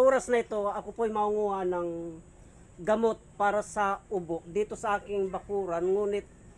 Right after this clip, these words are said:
bago po ako manguha ay ayusin ko muna itong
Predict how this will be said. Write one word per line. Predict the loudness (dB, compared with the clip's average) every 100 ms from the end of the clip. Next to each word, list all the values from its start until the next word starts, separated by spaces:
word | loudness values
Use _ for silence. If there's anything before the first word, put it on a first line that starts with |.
| -20 -20 -8
bago | 2 2 2
po | -4 0 0 0
ako |
manguha | 0 2 4 2 2 2
ay | 0 0 -2 -8 -14 -20 -20 -20 -20 -8
ayusin | 0 2 2 0 -2
ko | 2
muna | 4 6 6 4 0
itong | -6 -2 -2 -2 -6